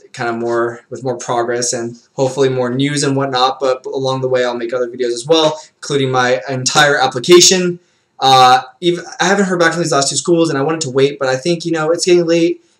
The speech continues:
and a lot of you guys are gonna be applying in the next couple months, so I kinda just wanna get those videos out so you guys have stuff to kind of look, look towards and whatnot. So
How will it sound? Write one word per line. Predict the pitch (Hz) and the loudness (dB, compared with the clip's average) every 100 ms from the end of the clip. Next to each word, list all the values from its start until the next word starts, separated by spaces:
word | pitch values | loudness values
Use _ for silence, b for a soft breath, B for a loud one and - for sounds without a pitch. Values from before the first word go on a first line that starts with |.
| _ | _
and | 147 143 139 | -8 -4 0
a | |
lot | 139 143 | 2 0
of | - | 0
you | |
guys | 143 143 | 0 0
are | |
gonna | 147 139 | -2 -2
be | |
applying | 139 - 143 143 | -4 -2 -4 -4
in | 139 | -4
the | |
next | 135 - | -4 -4
couple | - 135 | -4 -6
months, | 135 143 135 | -4 -2 -2
so | 135 | -2
I | 123 | -2
kinda | 135 139 | -4 -6
just | - | -6
wanna | 135 | -4
get | 127 | -4
those | 127 120 | -6 -6
videos | 135 131 | -2 0
out | 117 117 | -2 -6
so | 135 | -6
you | |
guys | 123 123 | -4 -4
have | 123 117 | -4 -6
stuff | - 123 - | -6 -8 -6
to | 127 113 | -6 -6
kind | 127 127 | -8 -6
of | 127 | -6
look, | 123 - - | -8 -12 -10
look | 143 135 - | -8 -8 -10
towards | - 143 151 123 | -4 0 0 -2
and | 113 110 B B B _ | -6 -10 B B B _
whatnot. | 127 123 120 - | -4 -2 -4 -2
So | - 123 117 113 | -2 0 -2 -6